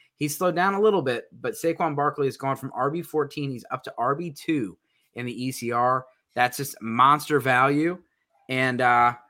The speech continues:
and I'll give one more, and then we'll go to your question, Caden. Appreciate you checking us out. Tony Pollard, he's gone from R B thirty to R B nineteen. He's up eleven spots. His free agency has people excited, and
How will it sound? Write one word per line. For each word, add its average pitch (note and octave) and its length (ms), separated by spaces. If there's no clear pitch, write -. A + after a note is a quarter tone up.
and B2 140
I'll C3 140
give B2 180
one D#3+ 240
more, F3+ 400
and C3 100
then C3+ 80
we'll B2 120
go C3+ 120
to C#3 60
your C3 140
question, D3 480
Caden. D3 340
Appreciate C#3 340
you B2+ 60
checking C3+ 320
us A#2+ 140
out. D3 260
Tony G3 220
Pollard, B2+ 440
he's C3+ 200
gone D3 240
from C3+ 160
R C3 180
B C#3 140
thirty C3+ 340
to B2 60
R A#2+ 180
B B2 140
nineteen. A#2+ 340
He's A2+ 160
up C3+ 140
eleven A#2+ 500
spots. C3+ 540
His B2+ 120
free B2+ 260
agency C#3+ 460
has C3+ 260
people C#3 380
excited, C#3 800
and C3 360